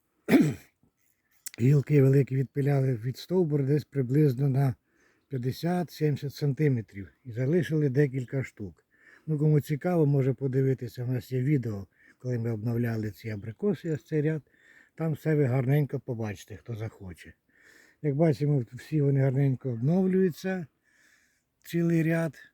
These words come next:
бо деякі глядачі говорили, що "да, добре обновлювати, коли дуже багато їх, там якесь як одне пропаде, то не страшно".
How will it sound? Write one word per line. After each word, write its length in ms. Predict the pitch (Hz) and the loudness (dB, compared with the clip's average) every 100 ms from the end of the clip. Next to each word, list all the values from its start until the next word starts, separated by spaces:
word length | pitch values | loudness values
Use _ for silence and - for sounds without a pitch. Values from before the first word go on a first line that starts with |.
| _ _ _ _ | _ _ _ _
бо 80 | 143 | -6
деякі 600 | 131 147 143 123 143 139 101 _ _ _ _ 123 | 0 2 2 0 -2 -2 -4 _ _ _ _ -6
глядачі 460 | 139 143 - 185 | -2 -2 -2 -2
говорили, 540 | 151 147 147 147 135 120 | 0 2 2 2 0 -4
що 160 | 123 | -8
"да, 380 | 113 160 180 147 | -2 0 0 -2
добре 360 | 131 214 180 180 | 0 0 0 -2
обновлювати, 640 | 147 185 180 165 135 147 | 0 2 2 2 0 -2
коли 240 | - 139 | 0 0
дуже 300 | 123 131 117 | 0 0 -2
багато 520 | 107 113 131 196 175 175 | -4 -4 -2 -2 -2 -2
їх, 260 | 175 - _ _ _ _ | -2 -4 _ _ _ _
там 200 | 135 135 | -6 -4
якесь 320 | 127 151 - | 0 -2 -2
як 160 | 135 143 | -4 -4
одне 260 | 123 143 | -2 -2
пропаде, 540 | - 127 - 123 160 190 | -2 -8 -8 -4 -2 -2
то 220 | - 139 _ _ _ 135 | -4 -8 _ _ _ -6
не 120 | 143 | -6
страшно". 560 | - 127 104 - 95 | -6 -10 -10 -12 -20